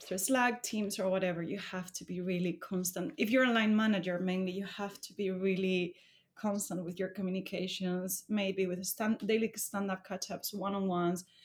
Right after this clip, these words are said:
and all of these. And, I mean, I know s-, it's the argument that everyone's having, like,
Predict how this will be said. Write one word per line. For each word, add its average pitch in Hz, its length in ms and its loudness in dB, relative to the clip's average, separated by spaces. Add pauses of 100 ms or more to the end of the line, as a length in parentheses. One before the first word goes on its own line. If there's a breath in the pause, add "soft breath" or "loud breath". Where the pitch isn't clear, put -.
(220 soft breath)
and 190 160 2
all 185 120 4
of 185 180 0
these. 220 400 0 (340 loud breath)
And, 190 320 -2 (400)
I 247 100 8
mean, 262 160 8
I 247 80 6
know 277 160 10
s-, 302 200 2
it's - 240 -6
the 247 180 4
argument 233 440 4
that 202 100 4
everyone's 214 360 0
having, 240 300 2
like, 190 180 0